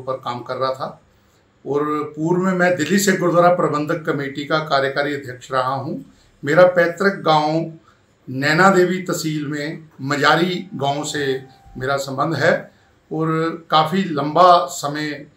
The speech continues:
मैं दिल्ली में रहता था और अभी मैं यहाँ, अ, शिफ्ट हुआ हूँ पंजाब में, मोहाली में। तो आम आदमी पार्टी की कथनी और करनी में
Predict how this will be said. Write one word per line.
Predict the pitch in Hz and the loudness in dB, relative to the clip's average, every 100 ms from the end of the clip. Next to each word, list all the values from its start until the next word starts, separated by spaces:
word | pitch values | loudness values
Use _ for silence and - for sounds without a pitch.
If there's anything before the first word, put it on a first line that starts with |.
| _ - | _ -6
मैं | 147 135 | -4 -4
दिल्ली | 127 135 156 170 | -6 -6 -4 -2
में | 175 | 0
रहता | 151 156 175 | 0 2 2
था | 190 | 2
और | 208 170 | 0 -2
अभी | 135 156 | -2 -4
मैं | 147 143 | -4 -4
यहाँ, | 135 139 170 - _ _ _ | -4 -4 -4 -8 _ _ _
अ, | 131 127 131 | -10 -8 -10
शिफ्ट | 131 - 151 127 | -10 -6 -6 -6
हुआ | 139 | -8
हूँ | 135 131 | -8 -8
पंजाब | 156 139 127 | -6 -4 -4
में, | 131 151 269 - _ 143 | -4 -6 -8 -14 _ -8
मोहाली | 135 139 120 | 0 0 0
में। | 107 95 _ _ _ _ _ _ | -6 -16 _ _ _ _ _ _
तो | - 143 147 143 139 139 - _ _ _ _ _ | -6 -4 -2 -2 -4 -8 -14 _ _ _ _ _
आम | - 151 190 | 2 4 6
आदमी | 196 202 214 | 6 4 2
पार्टी | 180 170 180 208 202 | 6 6 6 2 -2
की | 202 208 214 214 - - _ _ _ _ _ _ 175 | -2 -4 -4 -6 -10 -20 _ _ _ _ _ _ 2
कथनी | 175 160 185 214 | 2 2 0 6
और | 214 208 185 | 6 6 4
करनी | 156 170 196 | 4 6 8
में | 196 151 - | 8 6 0